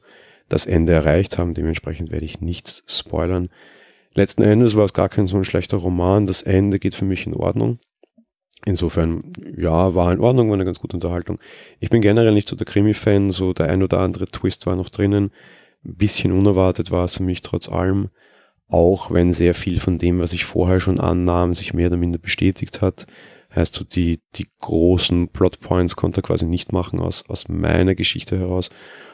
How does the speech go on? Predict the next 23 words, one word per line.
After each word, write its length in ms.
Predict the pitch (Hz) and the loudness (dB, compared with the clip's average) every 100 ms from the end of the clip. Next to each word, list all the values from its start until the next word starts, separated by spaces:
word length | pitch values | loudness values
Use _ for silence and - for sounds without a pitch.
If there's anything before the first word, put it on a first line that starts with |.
| _ | _
Auf 120 | - | 2
der 120 | 101 | 4
anderen 240 | 82 82 80 | 4 4 4
Seite, 300 | 82 71 80 | 4 4 4
ja, 320 | 67 69 69 | 4 2 2
war, 220 | 80 82 | 2 4
war 120 | 82 | 2
durchaus 280 | - 87 82 | 0 0 2
unterhaltsam. 560 | 87 90 82 85 - 82 | 2 2 0 0 -2 -2
Ich 100 | 82 | 0
werde 120 | 90 | 2
mir 60 | 98 | 2
jetzt, 60 | |
glaub 300 | 101 95 98 | 2 -2 -4
ich, 40 | 95 | -2
den 120 | 92 | -2
Film 260 | - 110 127 | 0 2 2
ansehen. 420 | 113 113 113 117 _ _ - - - _ | 2 2 0 -2 _ _ -20 -20 -20 _
Da 80 | - | -6
gibt's 220 | - - | -4 0
eine 100 | 95 | 0
Filmumsetzung 680 | - 90 87 87 85 90 82 | 2 2 2 2 0 0 -2
dazu. 400 | 85 - 87 | -4 -4 -4